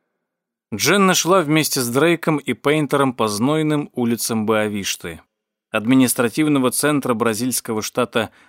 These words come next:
Рорайма. Температура только приближалась к девяноста градусам по Фаренгейту, но влажность уже была все сто процентов. Под надетым на плечи рюкзаком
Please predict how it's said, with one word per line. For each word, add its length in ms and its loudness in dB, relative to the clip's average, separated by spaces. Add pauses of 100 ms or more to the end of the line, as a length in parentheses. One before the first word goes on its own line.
(120)
Рорайма. 720 -2 (920)
Температура 680 2
только 320 -2
приближалась 760 2
к 100 -10
девяноста 560 2
градусам 540 -2
по 100 -6
Фаренгейту, 800 -2 (540)
но 140 2
влажность 600 0
уже 220 0
была 260 2
все 340 -2
сто 280 -4
процентов. 840 -8 (920)
Под 160 0
надетым 480 2
на 80 4
плечи 360 0
рюкзаком 720 0